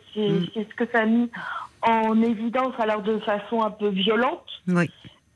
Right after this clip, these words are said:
Speaker 1: Mais, euh, mais en même temps, c'est ma réalité.
Speaker 2: Mm.
Speaker 1: Donc, euh, ça me demande, euh, à envisager les choses autrement.
Speaker 2: Oui.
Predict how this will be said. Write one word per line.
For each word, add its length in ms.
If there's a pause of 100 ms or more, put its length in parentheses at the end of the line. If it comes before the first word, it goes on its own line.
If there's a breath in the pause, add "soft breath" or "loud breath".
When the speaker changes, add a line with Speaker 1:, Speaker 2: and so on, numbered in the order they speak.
Speaker 1:
Mais, 540
euh, 260
mais 260
en 60
même 200
temps, 180 (100)
c'est 80
ma 200
réalité. 840
Speaker 2:
Mm. 160 (380 loud breath)
Speaker 1:
Donc, 380
euh, 500 (100)
ça 80
me 380
demande, 340
euh, 220 (140)
à 120
envisager 600
les 240
choses 260 (280)
autrement. 580
Speaker 2:
Oui. 220